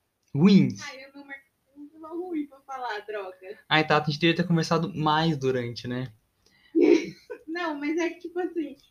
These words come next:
Speaker 2: eu sou essa pessoa que acha que Thanos é uma pessoa só com uma convicção, entendeu? Então, é muito difícil pra mim esse conceito de vilão e, e protagon-, e mocinho, né? E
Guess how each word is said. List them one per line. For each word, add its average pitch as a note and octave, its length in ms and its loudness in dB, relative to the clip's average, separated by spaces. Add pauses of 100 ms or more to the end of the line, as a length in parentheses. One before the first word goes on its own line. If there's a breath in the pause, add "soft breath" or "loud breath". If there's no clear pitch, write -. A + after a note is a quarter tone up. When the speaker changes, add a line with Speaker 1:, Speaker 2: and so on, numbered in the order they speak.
Speaker 2:
eu C#4 160 -4
sou D#4 140 -6
essa E4 180 -4
pessoa D#4 520 -4
que D4+ 120 -4
acha C#4+ 240 -4
que D4+ 140 -14
Thanos C4+ 400 -14
é C4 40 -8
uma B3+ 120 -8
pessoa C#4 420 -10
só B3 220 -8
com B3+ 100 -16
uma C4 140 -10
convicção, C#4 580 -6
entendeu? A3+ 380 -8
Então, B3 380 -10
é B3 120 -6
muito B3+ 300 -4 (120)
difícil D4+ 480 4
pra C4+ 200 -2
mim A#3+ 280 -8
esse A3+ 200 -10
conceito A#3+ 600 -6
de A3 140 -14
vilão G#3+ 500 -4 (560)
e, G3 920 2 (100)
e G#3+ 60 -2
protagon-, A3+ 460 -2
e A3+ 100 0
mocinho, A#3+ 640 -6
né? G3 240 -10
E G3 120 -14